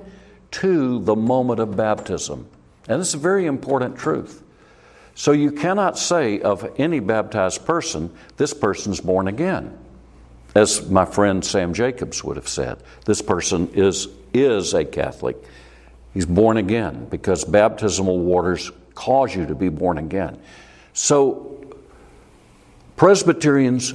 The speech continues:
reject baptismal regeneration in two ways.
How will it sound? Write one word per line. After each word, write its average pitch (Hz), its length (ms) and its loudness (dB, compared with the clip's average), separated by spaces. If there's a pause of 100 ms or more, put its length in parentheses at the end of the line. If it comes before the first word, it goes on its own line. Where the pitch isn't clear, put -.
(140)
reject 127 720 2
baptismal 117 720 4
regeneration 107 1080 0 (760)
in 113 300 0
two 196 200 0
ways. 170 640 0